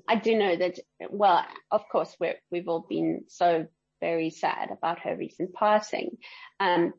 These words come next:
but this book has just ha-, found so many,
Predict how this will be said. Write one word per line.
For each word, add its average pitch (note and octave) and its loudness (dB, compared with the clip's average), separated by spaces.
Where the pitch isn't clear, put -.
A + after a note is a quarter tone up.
but F3 2
this F#3 0
book F#3+ 0
has E3+ -2
just - -4
ha-, - -8
found F3+ 4
so A3 2
many, F3 6